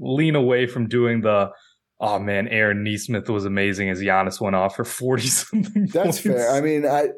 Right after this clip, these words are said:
Speaker 2: I don't think Chris was the primary on it most of the time. There was also, he knocked down three of six threes, and I'm just like, "You can't do that. Why? Don't do that. You're not allowed to do that. You're God if you can hit those, DeMar.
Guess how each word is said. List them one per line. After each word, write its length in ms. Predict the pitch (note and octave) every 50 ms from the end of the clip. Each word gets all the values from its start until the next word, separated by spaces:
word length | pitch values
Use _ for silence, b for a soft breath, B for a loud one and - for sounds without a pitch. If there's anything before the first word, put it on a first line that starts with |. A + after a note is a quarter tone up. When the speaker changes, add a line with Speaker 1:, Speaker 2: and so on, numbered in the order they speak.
| - - - D3
Speaker 2:
I 100 | D3 D3+
don't 160 | D#3 D#3+ C#3+ D3
think 160 | E3+ E3 E3+
Chris 260 | - - D#3 D3 - D3+
was 100 | C#3 A#2+
the 80 | C3
primary 460 | - - C#3+ C3 C3 C3 C3 B2+ B2+ B2
on 100 | B2 A#2+
it 40 | A#2
most 260 | A#2 B2 C3+ C3+ C#3 B2
of 40 |
the 80 | A#2+ B2
time. 320 | - B2 A#2 A2+ A2+ A2
There 140 | G#2+ B2+ C3
was 120 | C#3 B2+ D3+
also, 560 | D3 D3+ - - C#3+ B2 A#2 - - B B B B B B
he 120 | B - D#3+
knocked 260 | E3 F3+ G#3 A3 -
down 220 | - C4 G3+ -
three 220 | C#3 C#3+ C#3+ D#3+ E3
of 60 | D#3+
six 260 | E3 - D#3 C#3+ -
threes, 440 | - - C3 A#2+ A#2+ C3 D3+ D#3+ -
and 60 | D3+ C3+
I'm 80 | C3
just 180 | D3+ F3+ F3 -
like, 140 | F#3+ D#3 B2+
"You 100 | E3 G#3
can't 320 | - - - G#3 D#3 A#2 -
do 160 | A#2+ A2 G#2+
that. 420 | G#2 G#2+ G#2+ A#2+ D3+ E3 - - _ _ _ _ _ _ _ _ _ _ - -
Why? 320 | C#3+ E3+ G#3+ B3+ A#3+ - - - - - -
Don't 260 | - A3+ C#4 D4 -
do 200 | D3+ C3+ B2 A#2+
that. 440 | A#2 A2 G#2+ B2 E3 G3 F#3 - - -
You're 100 | E3+ G3+
not 140 | A#3+ C4+ C#4
allowed 300 | C4+ B3+ C4 C#4+ D#4+ D#4+
to 100 | D#4 B3
do 220 | E3+ C#3+ C#3 C3 B2
that. 380 | A2+ G#2 F#2 D2+ C2 - - -
You're 180 | D3 D#3+ G3+
God 400 | G3 - D#3+ D3 D#3+ F#3+ A3+ A#3+
if 160 | F3 C3+ C#3 -
you 80 | -
can 100 | - B2+
hit 200 | A#2 A#2 A#2 -
those, 240 | B2 A2 G#2+ G2+ F#2+
DeMar. 520 | - A2 G2 F#2+ F#2 F#2+ A2 D3 E3+ E3+